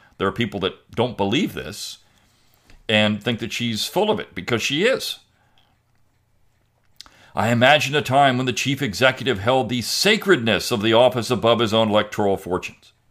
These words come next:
So again, what is it? Is the presidency,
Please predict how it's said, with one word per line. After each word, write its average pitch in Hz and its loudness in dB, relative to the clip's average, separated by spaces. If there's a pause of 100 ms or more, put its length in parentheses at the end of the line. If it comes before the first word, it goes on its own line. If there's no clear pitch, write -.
(1300)
So 139 -6
again, 165 -4
what 185 -2
is 190 0
it? - -12 (580)
Is 113 -2
the 98 -6
presidency, 101 -2